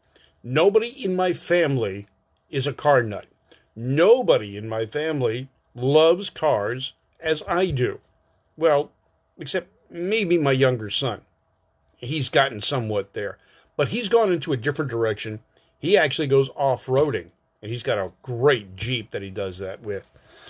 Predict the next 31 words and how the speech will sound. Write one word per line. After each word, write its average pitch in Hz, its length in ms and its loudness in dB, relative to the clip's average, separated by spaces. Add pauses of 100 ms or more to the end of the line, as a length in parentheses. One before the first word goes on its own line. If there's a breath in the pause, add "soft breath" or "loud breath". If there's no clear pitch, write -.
(160 loud breath)
So 90 160 -6
Scotty's 127 480 2
out 117 220 0
there 120 240 0 (440)
cruising 139 720 2 (260 soft breath)
on 156 160 0
the 170 100 2
off-road. 143 600 2
Now, 147 240 -2 (480)
I've 202 220 -6 (220)
done 262 260 4
that 208 160 2
a 131 40 -2
couple 170 300 -2
of 123 100 -2
times, 175 420 0
but 196 160 -4
it 208 160 -2
wasn't 208 460 -2
really 170 240 4
my 139 200 2
forte. 135 560 2 (580 soft breath)
Now, 139 140 2
I - 20 2
know 151 160 0
my 135 160 0
father 156 420 0
wanted 131 300 0
to 110 80 -6
steer 147 340 -2
me 139 180 0